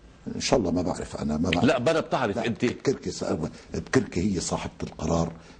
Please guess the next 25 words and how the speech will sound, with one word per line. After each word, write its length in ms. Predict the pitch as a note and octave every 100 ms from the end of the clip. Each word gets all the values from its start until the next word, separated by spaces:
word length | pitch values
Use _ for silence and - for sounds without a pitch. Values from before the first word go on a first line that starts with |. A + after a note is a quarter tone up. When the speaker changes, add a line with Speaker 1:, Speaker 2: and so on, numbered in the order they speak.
| -
Speaker 1:
بالشغل 400 | D#2 - F#2+ E2+
بهالموضوع. 280 | D2+ D2 F2
Speaker 2:
إيه، 80 | D3+
بس 180 | A#2+
أنت 200 | C#3 C#3
بالجو 400 | C#3+ C#3+ D3+ C#3
بتعرف 300 | - - C#3+
Speaker 1:
أنا 120 | B2+ D3+
Speaker 2:
شو 60 |
عم 100 | G#2+
بيصير. 280 | B2 G2+ C#3
Speaker 1:
بالجو 200 | F3+ F3+ - - -
إني 360 | A#2+ G#2+ G#2+ B2+
أخلق 340 | - A#2 A2+
المناخ 800 | G#2 F#2+ F#2+ A2 C#3+ E3 - -
Speaker 2:
مم. 220 | F2+ F#2+ - - - - - D#2+
Speaker 1:
والرأي 520 | F2 D#2+ B2 - G2
العام 560 | F2 F#2 C3 D#3+ E3 - -
إلى 200 | G2 F2+
جانب 420 | E2 G2 G2+ F#2+ D#2+
الأصدقاء 800 | - - - G2+ - G#2 -
والأحباء 720 | F#2 E2 - - G2 - G2 -
وكل 340 | F2 F#2+ G2+
المؤمنين 600 | F#2+ F2+ - G2+ A2 - - - - - - - E2
بضرورة 640 | G2 G2+ G2+ C3 D#3 F3+